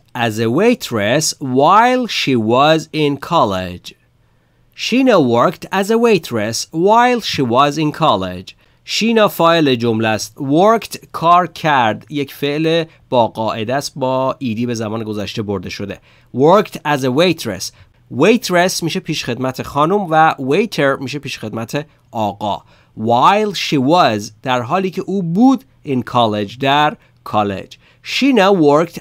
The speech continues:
as a waitress while she was in college. Sheena worked as a waitress while she was in college.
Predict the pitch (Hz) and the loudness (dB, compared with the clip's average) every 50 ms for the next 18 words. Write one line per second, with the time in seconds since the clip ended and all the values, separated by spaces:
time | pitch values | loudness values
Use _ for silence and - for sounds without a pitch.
0 | - - 180 175 175 202 208 226 233 220 202 - - 117 107 107 117 127 - - | -8 -6 -6 -4 -2 -2 0 2 2 2 0 -2 -4 -4 -2 -2 -4 -4 -8 -10
1 | - - 156 156 170 196 214 220 233 233 233 196 - - - 135 113 110 117 131 | -10 -8 -4 -2 2 2 4 4 2 2 0 -4 -4 -4 -2 -2 0 2 2 2
2 | 143 143 156 180 180 175 - 185 170 135 107 104 98 95 95 95 98 104 98 - | 2 2 0 -4 -4 -4 -2 0 2 2 2 0 -4 -4 -8 -10 -12 -14 -16 -18
3 | _ _ _ _ _ _ _ _ _ _ _ _ _ _ _ _ _ _ _ _ | _ _ _ _ _ _ _ _ _ _ _ _ _ _ _ _ _ _ _ _
4 | _ _ _ - - - - 247 285 269 226 165 135 117 110 110 113 131 214 233 | _ _ _ -12 -8 -2 2 2 4 4 4 4 2 2 0 0 0 0 0 -2
5 | - - - - 175 185 175 208 208 226 220 196 - - - 113 101 98 - - | -6 -12 -6 -4 -4 -2 0 0 2 4 2 2 0 -2 -6 -6 -6 -6 -8 -10
6 | - _ _ - 147 151 175 190 208 220 233 220 196 - - - 127 107 107 120 | -14 _ _ -8 -2 0 2 4 4 2 2 0 -4 -6 -4 -2 -2 0 2 2
7 | 127 131 131 160 180 185 - - 180 175 143 110 98 92 92 92 98 98 - - | 2 2 0 -2 -4 -4 -4 -2 0 2 2 0 0 -4 -8 -10 -12 -14 -16 -20